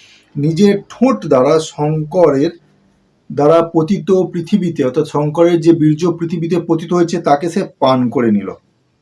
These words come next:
ভাবুন, সেই সময় কি হলো? এখানে দেখুন,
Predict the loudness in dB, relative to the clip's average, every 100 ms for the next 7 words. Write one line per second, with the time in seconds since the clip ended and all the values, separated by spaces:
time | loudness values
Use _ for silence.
0 | _ _ _ -4 -2 -2 -8 _ _ _
1 | _ _ _ _ _ _ _ _ _ _
2 | _ _ _ 0 0 4 4 4 4 4
3 | 6 4 2 0 0 0 -2